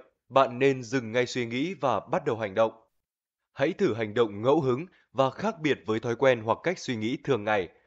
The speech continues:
Sự ngẫu hứng đem đến không khí bất ngờ cho cuộc sống của bạn, khiến mọi thứ trở nên thú vị hơn. Gọi một người bạn đã lâu không liên lạc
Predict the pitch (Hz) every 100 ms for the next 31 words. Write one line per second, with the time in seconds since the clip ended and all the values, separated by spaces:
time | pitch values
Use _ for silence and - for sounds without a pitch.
0 | _ _ _ - 170 131 160 135 117 160
1 | 139 117 107 120 143 117 113 117 139 226
2 | 147 113 98 - 120 107 - 104 135 110
3 | 107 104 - _ _ - 139 143 180 120
4 | - 113 160 - - - 131 107 113 -
5 | 110 135 113 117 107 87 _ _ _ _
6 | _ _ _ _ _ _ - 139 135 123
7 | 120 117 117 127 117 113 135 165 160 151
8 | 147 131 123 110 101